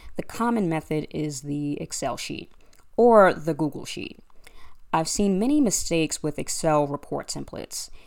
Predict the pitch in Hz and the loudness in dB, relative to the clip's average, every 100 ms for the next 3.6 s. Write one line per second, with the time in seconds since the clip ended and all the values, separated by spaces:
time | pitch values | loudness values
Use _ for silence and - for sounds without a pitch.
0 | - - 180 185 - - 277 285 226 190 | -16 -6 -2 -2 -2 0 2 2 0 0
1 | 180 - 165 156 - - - 156 147 151 | -2 -4 -4 -2 -2 -6 -4 -4 -2 0
2 | 147 139 143 - 160 196 185 156 147 - | 0 -2 -6 -6 -4 0 0 0 0 -4
3 | - 127 - - - - | -8 -8 -10 -10 -10 -12